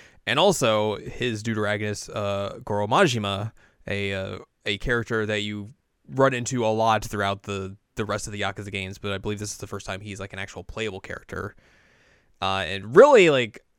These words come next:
a lot of the story revolves around, like, Majima and, like, really fleshing out that character in terms of, like,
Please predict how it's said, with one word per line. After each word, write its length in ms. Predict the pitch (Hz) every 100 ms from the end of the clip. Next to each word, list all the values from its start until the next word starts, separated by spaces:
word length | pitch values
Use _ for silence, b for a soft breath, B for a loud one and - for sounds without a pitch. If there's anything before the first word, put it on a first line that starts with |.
| _ -
a 60 |
lot 140 | 139 175
of 60 |
the 60 | 151
story 320 | 131 139 127
revolves 400 | 117 113 113 107 107
around, 320 | 104 101 98
like, 340 | 95 95 _ _ _ _
Majima 640 | 113 98 104 101 98 95 90
and, 140 | 95
like, 460 | 98 92 98 - - _
really 400 | 107 107 117 110
fleshing 460 | - 113 104 113 104
out 160 | 95
that 160 | 98 92
character 500 | - 98 98 95 98
in 120 | 98
terms 320 | 98 101 98
of, 60 | 95
like, 200 | 92